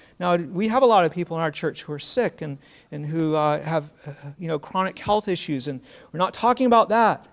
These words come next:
But if we want to see God move powerfully among us, we need to be here for a stated worship. We have upheld standards in our church, I believe, for marital fidelity.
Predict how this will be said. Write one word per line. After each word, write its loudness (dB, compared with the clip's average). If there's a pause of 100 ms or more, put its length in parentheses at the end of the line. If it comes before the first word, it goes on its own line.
(640)
But 2
if -2
we -2
want 0
to -4
see -4
God 0
move -6
powerfully 0
among -2
us, -6 (540)
we -4
need -2
to -6
be -6
here 0 (420)
for -2
a 0
stated -2
worship. -4 (720)
We -2
have 2
upheld 0 (160)
standards -6 (100)
in -6
our 0
church, -2
I 4
believe, 2
for -8
marital -2
fidelity. -2